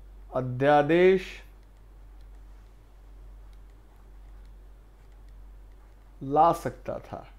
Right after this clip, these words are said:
और वो अध्यादेश आज की तरह ही छह महीने के लिए होती थी। बोलिएगा, all of you understood? अध्यादेश, very good। दीप्ति, जय हिंद।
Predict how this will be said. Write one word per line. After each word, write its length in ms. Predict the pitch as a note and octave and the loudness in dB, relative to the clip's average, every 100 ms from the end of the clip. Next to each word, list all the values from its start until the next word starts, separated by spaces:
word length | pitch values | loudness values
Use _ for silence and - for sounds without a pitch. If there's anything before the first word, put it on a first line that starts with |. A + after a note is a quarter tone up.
| - - - - - | -20 -20 -20 -20 -8
और 160 | E3+ E3+ | -2 2
वो 140 | F#3 | 4
अध्यादेश 600 | F3+ D3+ E3+ E3 F#3 F#3 | 4 4 2 2 -2 0
आज 240 | C#3 C#3 - | -2 -2 -4
की 120 | D#3 | -8
तरह 240 | D3+ C#3 | -4 -4
ही 200 | C3+ G3 A#3 - - - | -4 -8 -12 -20 -20 -20
छह 180 | - D#3 | -10 -8
महीने 340 | C3+ A#2 A#2 | -6 -8 -10
के 120 | A2+ A2+ | -10 -10
लिए 120 | G#2+ | -10
होती 280 | G#2 - F#2 | -12 -16 -18
थी। 220 | - - - - - - - - - - - - - - - - - - - - - - - - - - - - - _ | -18 -20 -20 -20 -20 -20 -20 -20 -20 -20 -20 -20 -20 -20 -20 -20 -20 -20 -20 -20 -20 -20 -20 -20 -20 -20 -20 -20 -20 _
बोलिएगा, 520 | C#3+ D3+ D#3+ C#3+ G#2 - - - - - - - - - - - - - - | 0 2 4 2 0 -6 -20 -20 -20 -20 -20 -20 -20 -20 -20 -20 -20 -12 0
all 280 | D#3 G3 F#3 | 4 6 4
of 80 | |
you 140 | G3+ G3+ | 2 0
understood? 400 | F#3 F3 F#3+ F#3 - - - - - - - - - - - - - | 0 -2 -2 -2 -4 -20 -20 -20 -20 -20 -20 -20 -20 -20 -20 -20 -8
अध्यादेश, 640 | C#3 B2+ C3+ A#2+ G2 - - | -6 2 2 2 -6 -12 -6
very 200 | C3 C3+ | -2 -2
good। 120 | G#2+ - - - - - - - - - - | -4 -10 -20 -20 -20 -20 -20 -20 -20 -20 -6
दीप्ति, 360 | C#3 D3 E3+ D#3 | -4 -4 -4 -2
जय 180 | C3+ | -2
हिंद। 240 | C3 B2 | -2 -4